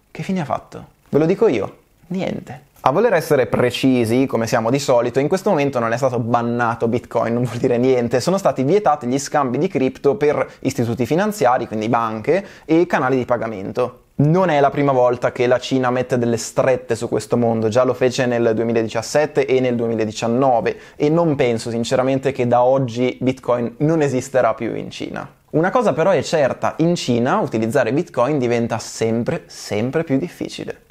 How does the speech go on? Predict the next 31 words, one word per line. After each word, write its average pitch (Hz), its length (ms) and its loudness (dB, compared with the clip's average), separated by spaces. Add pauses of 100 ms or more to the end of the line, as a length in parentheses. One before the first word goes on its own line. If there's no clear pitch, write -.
E 143 100 2
io 202 140 4
davvero 151 340 2
non 139 140 2
riesco 147 400 2
a 135 40 2
capire 165 400 0
come 151 220 0
si 139 140 -4
possa 147 280 0
pensare 135 520 0
che 131 260 0 (160)
Bitcoin 147 720 0
possa 127 340 0
essere 131 380 0
antisistema, 143 1080 0
imbannabile, 143 1080 2
infermabile 156 1120 2 (200)
o 160 180 2
arrivare 165 300 2
a 180 40 2
fare 147 220 2
addirittura 139 420 -2
concorrenze 131 720 0
a 123 100 4
valute 120 460 -2
come 110 240 -4
il 104 140 -2
dollaro 110 560 0
o 113 180 -4
l'euro. 110 560 0